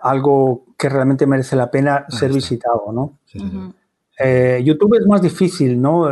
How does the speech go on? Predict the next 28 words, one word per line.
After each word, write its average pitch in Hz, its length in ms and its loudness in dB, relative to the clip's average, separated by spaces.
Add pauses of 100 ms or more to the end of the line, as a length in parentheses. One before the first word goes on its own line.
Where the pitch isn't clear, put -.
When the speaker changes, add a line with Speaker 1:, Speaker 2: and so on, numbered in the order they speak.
(120)
Speaker 1:
Eh, 127 80 -6
conseguir 151 560 0
que 147 200 -2
cre-, 156 280 0
crecer 151 380 0
en 147 140 0
YouTube 147 400 -2
porque 131 500 0
es-, 120 180 -8
existe 143 340 -6
el 156 60 0
fenómeno 151 420 0
youtuber, 143 500 2
¿no? 139 200 2
Que 135 80 2
hay 127 140 2
Speaker 2:
Ujú, 120 80 -2
Speaker 1:
gente 131 200 -2
que 117 120 -2
Speaker 2:
sí. 110 80 -10
Speaker 1:
tiene 135 260 -8 (480)
esos 135 260 -4
miles 143 260 2
de 139 120 0
millones 139 420 2
de 135 100 4
visualizaciones. 135 680 -2
Speaker 2:
Sí. 98 80 -12